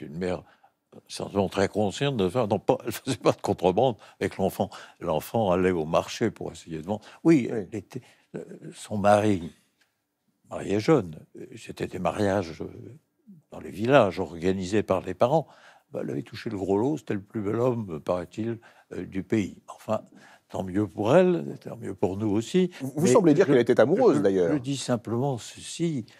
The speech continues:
Speaker 1: euh, c'est que, euh, c'était la misère. On ne mesure pas à quel point c'était une vie cruelle, difficile, privée de tout. Et elle, elle était à charge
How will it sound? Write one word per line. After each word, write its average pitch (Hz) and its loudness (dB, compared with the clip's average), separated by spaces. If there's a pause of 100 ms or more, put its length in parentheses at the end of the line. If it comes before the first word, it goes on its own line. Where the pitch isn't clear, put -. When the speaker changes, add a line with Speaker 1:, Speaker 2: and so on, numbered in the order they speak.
(220)
Speaker 1:
euh, 107 -2
c'est - -4
que, 110 4
euh, 101 -4 (280)
c'était 120 -8
la 120 -6
misère. 127 -6 (800)
On 98 -12
ne 98 -8
mesure 117 0
pas 160 -6 (280)
à 107 -10
quel 110 -6
point 156 -2 (480)
c'était 120 -6
une 101 -8
vie 104 -6 (140)
cruelle, 120 -4 (580)
difficile, 110 -4 (240)
privée 110 -4
de 110 -12
tout. 104 -2 (400)
Et 110 -6
elle, 117 6
elle 87 0
était 95 -6
à 104 -2
charge 104 -2